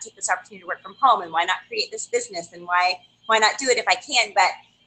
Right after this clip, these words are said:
um, I think we have to be careful that we don't do too much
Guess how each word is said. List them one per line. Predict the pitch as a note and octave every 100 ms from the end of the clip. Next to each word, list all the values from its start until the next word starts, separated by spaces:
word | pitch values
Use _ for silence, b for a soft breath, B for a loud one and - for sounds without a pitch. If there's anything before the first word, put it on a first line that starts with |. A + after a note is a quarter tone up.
| - G3
um, | F#3 F#3
I |
think | F3+ A3+
we | G#3+
have | G#3
to | -
be |
careful | E3+ - B3+ A#3+ F#3+ A#2 A#2 - _ _ _ _ -
that | F#3 E3+ E3+ - - _ _ _
we | G#3
don't | G3 F#3 -
do | F3
too | - C4
much | A3 F2 - - -